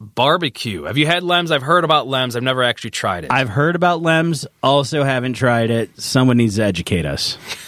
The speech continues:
Speaker 1: <laughs> Uh, Josephine's Southern Cooking is, uh, number twenty-one off seventy-ninth Street. Have you been to Josephine's?
Speaker 2: I haven't been to Josephine's. And, uh,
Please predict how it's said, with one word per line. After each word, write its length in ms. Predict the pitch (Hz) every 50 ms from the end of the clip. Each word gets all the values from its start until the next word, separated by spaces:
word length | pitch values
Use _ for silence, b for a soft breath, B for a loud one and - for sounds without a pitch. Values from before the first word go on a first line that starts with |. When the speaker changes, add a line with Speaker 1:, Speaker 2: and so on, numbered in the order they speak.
| - -
Speaker 1:
<laughs> 380 | 185 170 - - 190 - - 220 202 - - 214 196 - - 190 165 - - _ _ B B B B B B B
Uh, 280 | - - 135 139 131 127
Josephine's 840 | 127 - - 180 196 202 - - 185 165 - 175 175 170 160 147
Southern 380 | - - - 165 160 160 147 139
Cooking 520 | - - 156 156 - - 180 180 185 190 - -
is, 480 | 90 117 131 123 120 117 113 107 101
uh, 220 | 117 110 107 107 -
number 220 | - 131 131 120 113
twenty-one 540 | - - - 139 127 117 113 117 135 160 135
off 160 | 123 113 -
seventy-ninth 680 | - - - 147 135 131 131 117 113 113 117 123 -
Street. 240 | - - - 139 139 135
Have 100 | 123 120
you 40 |
been 120 | 113 123 131
to 60 | 139
Josephine's? 680 | 131 143 147 - - 147 - - 127 113 101 87 78 -
Speaker 2:
I 80 | 120
haven't 240 | 127 143 156 175 170
been 140 | 165 185 180
to 80 | 180
Josephine's. 1000 | 156 160 185 190 180 - 170 135 180 196 226 240 196 147 117 95 - - - -
And, 460 | 107 120 143 139 139 139 135 135 135
uh, 380 | 135 135 131 131 127 131 127